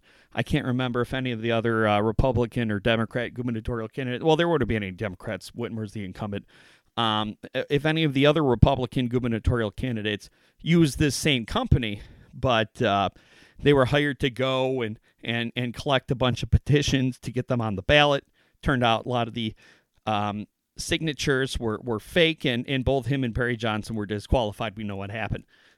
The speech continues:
Um, but like I said, even before that fiasco, I thought that his gubernatorial candidacy was a disaster. So, um, if he decides to run for Senate,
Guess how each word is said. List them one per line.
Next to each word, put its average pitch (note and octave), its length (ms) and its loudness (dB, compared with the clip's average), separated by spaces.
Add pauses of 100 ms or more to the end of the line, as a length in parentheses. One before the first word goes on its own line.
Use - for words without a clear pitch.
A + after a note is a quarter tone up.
(160)
Um, G2+ 400 -8 (520)
but C3 200 0 (140)
like B2+ 220 -2
I A2+ 60 -2
said, F#2+ 240 -6
even E3 340 -4
before C#3+ 460 2
that A#2 200 0
fiasco, G#2+ 640 0
I F#2 100 -2
thought G#2 360 -2
that E2+ 200 -4
his F#2 300 -4 (460)
gubernatorial B2+ 640 2
candidacy A#2 840 -2 (720)
was C3+ 200 2
a B2+ 60 -2
disaster. G2 800 -4
So, B2 420 -2 (800)
um, A2 420 -2
if C#3 120 -6
he D3 60 -6
decides C#3 500 -2
to - 80 2
run C3 240 0
for - 160 -14
Senate, F#3 440 -4